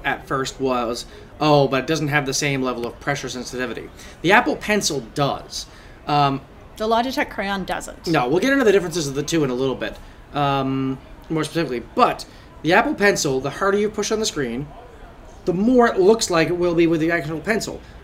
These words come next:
Speaker 1: I will have, I pushed very hard on the screen, um, on, sorry, on a piece of paper when I was a kid.
Speaker 2: Mm.
Speaker 1: My lines were super thick. The Apple Pencil does that. If you push hard, it will do that. The advantage you get with that is, if you're doing anything creative, that really matters.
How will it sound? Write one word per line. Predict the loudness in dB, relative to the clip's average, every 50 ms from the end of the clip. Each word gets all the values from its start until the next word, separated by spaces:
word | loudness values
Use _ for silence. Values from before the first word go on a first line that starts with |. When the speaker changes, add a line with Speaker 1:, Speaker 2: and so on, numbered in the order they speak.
| -18 -18 -4 2
Speaker 1:
I | 4 6 8 8 8 6
will | 6 4 0
have, | 2 2 2 2 2 2
I | 2 2 2
pushed | 2 0 -2 -4 -4 -8
very | -14 -8 -2 0 2 2 2
hard | 2 2 2 0
on | -2
the | -6
screen, | -10 -10 -10 -8 -8 -8 -6 -8 -8 -8 -8 -6
um, | -6 -4 -4 -4
on, | -6 -6 -6 -8
sorry, | -8 -8 -6 -4 -4
on | -6 -6
a | -8 -12 -16 -16
piece | -14 -14 -6
of | -2
paper | -2 -2 -2 -2
when | -6 -6
I | -6
was | -8 -6
a |
kid. | -4 -4 -4 -4 -8 -12 -8
Speaker 2:
Mm. | -6 -4 -2
Speaker 1:
My | 0 0 2
lines | 2 4 2 2 0
were | -2 -6
super | -8 -8 -8 -6
thick. | -4 -4 -4 -4 -4
The | -4 -4
Apple | -4 -4 -6
Pencil | -6 -6 -6 -4 -4 -6 -6
does | 0 2 2 4 2 2
that. | 0 -4 -6 -8
If | -8 -6 -6
you | -6
push | -4 -4 -6 -4
hard, | 0 0 0 0
it | 0 -2
will | -2 -2 0
do | 0 0
that. | 2 0 -2 -2 -4 -12 -18 -20 -20 -20 -20 -20 -20 -20 -20 -18 -12
The | -4 -2 -2
advantage | 0 4 4 6 6 6 4 0
you | 0 0
get | 0 -2 -2
with | -10 -8
that | -6 -6 -6 -6 -4 -2
is, | 0 0 0 0 -2 -4 -4 -4 -6 -8 -10 -16 -20 -20 -20 -20 -20 -20 -20 -20 -20 -20 -20 -14 -12
if | -12 -8 2
you're | 2 2 4
doing | 6 6 6 6
anything | 6 2 -2 -2 -2 -6
creative, | -6 -6 -2 2 4 6 6 4 4 0 -6 -12 -16 -20 -20 -20 -20 -20 -20 -20 -20 -20 -20 -20 -20 -20 -20 -6
that | -2 0 0 0 -2 -8
really | -6 0 2 4 4 4 2
matters. | 2 0 -2 -2 -6 -8 -10 -12 -12